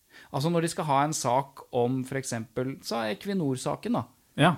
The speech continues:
Speaker 1: hvor de har brukt, eh, «Hæren flytter meg like mye penger bort til U S A, eh, kastet ut av vinduet som vi nå har brukt på hele koronakrisen», eller hva det var, så er jo mediene ute etter å finne ut hvem er skurken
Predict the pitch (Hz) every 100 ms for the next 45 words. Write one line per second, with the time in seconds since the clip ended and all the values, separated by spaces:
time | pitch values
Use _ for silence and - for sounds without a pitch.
0 | - 156 165 156 151 - 160 156 151 151
1 | 147 143 143 139 165 135 135 139 147 -
2 | 139 143 131 135 135 143 120 120 131 131
3 | 127 131 131 127 123 131 131 135 131 135
4 | 123 131 120 127 123 113 117 131 123 123
5 | 120 113 117 113 - 127 113 - 120 110
6 | 110 120 117 135 127 117 113 139 165 -
7 | - - - - - - 180 156 139 151
8 | 107 110 143 143 123 110 117 127 131 117
9 | 120 131 170 165 - - 117 - 156 143